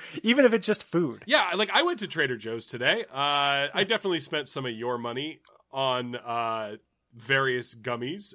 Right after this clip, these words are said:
Speaker 2: and chocolate-coated things.
Speaker 1: Mm-hmm. And the, our bodies turn those into poison.
Speaker 2: It's true.
Speaker 1: I can't eat that stuff anymore because my body turns everything into poison
Speaker 2: Gary,
Speaker 1: now.
Speaker 2: yeah,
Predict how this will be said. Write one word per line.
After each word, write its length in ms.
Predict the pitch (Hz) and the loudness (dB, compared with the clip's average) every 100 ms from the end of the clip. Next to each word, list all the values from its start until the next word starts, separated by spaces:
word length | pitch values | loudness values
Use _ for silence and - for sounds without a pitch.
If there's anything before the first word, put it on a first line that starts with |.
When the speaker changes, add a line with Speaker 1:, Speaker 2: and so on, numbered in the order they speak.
| - | -12
Speaker 2:
and 320 | 113 107 107 | -10 -10 -12
chocolate-coated 720 | - 120 - 120 - 110 107 | -10 -8 -8 -12 -10 -10 -10
things. 420 | - 110 165 - - _ _ _ _ _ - | -10 -12 -12 -18 -20 _ _ _ _ _ -8
Speaker 1:
Mm-hmm. 380 | 160 147 208 277 - _ - - - | -6 -4 -4 -6 -10 _ -20 -20 -8
And 180 | 175 165 | 0 4
the, 100 | 170 | 4
our 200 | 143 147 | 6 4
bodies 300 | 135 123 139 | 2 -2 -4
turn 140 | - 151 | -4 0
those 140 | 175 | 0
into 120 | 220 190 | 0 2
poison. 340 | 240 320 - | 2 2 -2
Speaker 2:
It's 120 | 139 | -6
true. 300 | - 262 349 - _ - _ - - - | -6 -4 -4 -8 _ -20 _ -20 -20 -2
Speaker 1:
I 100 | 170 | 0
can't 220 | 190 277 208 | 6 6 6
eat 100 | 247 | 6
that 120 | 190 | 4
stuff 160 | 160 156 | 4 0
anymore 300 | 151 143 143 | 0 2 0
because 200 | 143 147 | 0 -4
my 180 | 139 226 | 0 2
body 240 | 202 147 | 4 2
turns 240 | 147 160 160 - | 2 -2 -2 2
everything 460 | - 294 208 160 | 4 6 4 4
into 160 | 139 131 | 0 -2
poison 360 | - 123 120 120 | -4 -6 -6 -6
Speaker 2:
Gary, 120 | 120 | -4
Speaker 1:
now. 60 | 135 | -4
Speaker 2:
yeah, 280 | 247 208 | 0 0